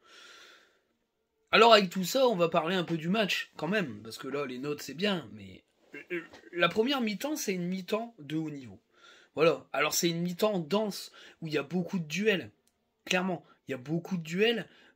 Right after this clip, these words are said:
Euh, par contre, on écrase dans la possession les Rennais, parce qu'il y a des pics à vingt-cinq pour cent de possession rennaise, c'est-à-dire des pics, euh, minimum de possession pour Rennes à vingt-cinq pour cent, c'est monstrueusement bas.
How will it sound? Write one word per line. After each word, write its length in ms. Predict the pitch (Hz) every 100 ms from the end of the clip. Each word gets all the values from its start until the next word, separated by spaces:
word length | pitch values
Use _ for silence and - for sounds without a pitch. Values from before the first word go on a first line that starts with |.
| -
Euh, 400 | 156 147 139 135 -
par 180 | 151 -
contre, 240 | 208 170
on 120 | 143
écrase 460 | 175 196 - 220 185
dans 140 | 170
la 100 | 165
possession 560 | 165 175 - 170 - 180
les 120 | 165
Rennais, 320 | 151 175 233
parce 180 | 196 151
qu'il 160 | - 143
y 60 |
a 40 | 135
des 160 | 139
pics 280 | 143 - 180
à 60 | 156
vingt-cinq 520 | 156 190 180 196 180
pour 200 | 202 175
cent 160 | -
de 60 | 190
possession 640 | 175 175 - 170 - 185
rennaise, 400 | 165 170 175 170
c'est-à-dire 300 | - 135 131
des 120 | 120 123
pics, 320 | - 151 -
euh, 300 | 123 123 117
minimum 540 | 139 170 180 196 196
de 100 | 160
possession 540 | 156 170 - 170 - 180
pour 200 | 180 165
Rennes 160 | 180
à 60 | 156
vingt-cinq 500 | 117 185 180 190 175
pour 180 | 196 175
cent, 180 | 214 208
c'est 160 | 151
monstrueusement 880 | 131 170 170 - 190 185 175 170 165
bas. 260 | 160 220